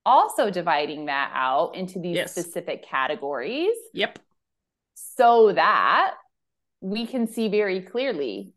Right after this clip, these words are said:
Speaker 1: yes, there's enough for me to do all these things, or no, there's not enough for me to do all these things.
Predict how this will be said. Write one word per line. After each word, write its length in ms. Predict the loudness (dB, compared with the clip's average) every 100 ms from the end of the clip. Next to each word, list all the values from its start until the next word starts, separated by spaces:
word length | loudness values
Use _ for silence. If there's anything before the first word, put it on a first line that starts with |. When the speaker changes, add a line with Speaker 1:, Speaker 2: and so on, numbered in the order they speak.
| -6
Speaker 1:
yes, 320 | 0 0 0 -2
there's 200 | -2 -2
enough 320 | -2 -2 -2
for 120 | -6
me 160 | -6 -6
to 120 | -8
do 220 | -4 2
all 180 | 2 2
these 220 | -2 -8
things, 320 | -6 -6 -6 -8
or 100 | -8
no, 760 | -2 2 4 4 4 0 -4 -14 _ _
there's 200 | -4 -4
not 280 | 0 2 2
enough 280 | 2 0 -2
for 80 | -6
me 160 | -8
to 100 | -8
do 180 | -4 2
all 220 | 4 4
these 220 | 2 -4 -4
things. 320 | -4 -4